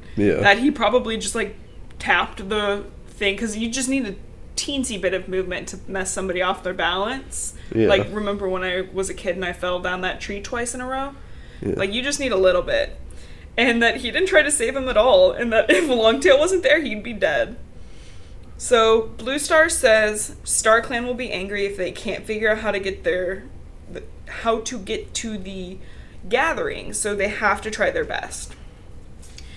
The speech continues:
Speaker 2: He goes over to the medicine den. Um, he finds Cinderpaw, who freaks out that he's soaked and that they need to do, um,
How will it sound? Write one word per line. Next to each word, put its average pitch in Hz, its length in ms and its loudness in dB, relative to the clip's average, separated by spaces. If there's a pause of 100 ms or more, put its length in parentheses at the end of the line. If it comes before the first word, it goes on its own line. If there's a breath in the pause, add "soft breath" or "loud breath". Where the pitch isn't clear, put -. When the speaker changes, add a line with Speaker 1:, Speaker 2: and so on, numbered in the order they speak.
(360 loud breath)
Speaker 2:
He 240 120 -2
goes 247 200 8
over 285 160 2
to 294 60 -2
the 294 100 2
medicine 190 500 0
den. 185 480 -4 (200)
Um, 185 340 -2
he 220 120 -4
finds 233 380 2
Cinderpaw, 190 680 -2 (240 loud breath)
who 240 160 -6
freaks 269 400 0
out 220 300 6
that 196 140 2
he's 208 280 -4
soaked - 560 2
and 180 300 -4
that 175 160 -4
they 196 120 -2
need 196 260 -6
to 180 140 -8
do, 180 460 -2
um, 185 480 -4